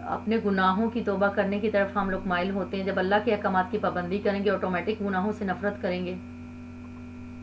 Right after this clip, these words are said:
और ज़कात की अदायगी का सबसे बड़ा फ़ायदा है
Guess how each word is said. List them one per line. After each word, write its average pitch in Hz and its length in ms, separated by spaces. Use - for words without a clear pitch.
और 214 100
ज़कात 226 340
की 277 80
अदायगी 208 380
का 233 100
सबसे 254 340
बड़ा 196 200
फ़ायदा 190 380
है 196 240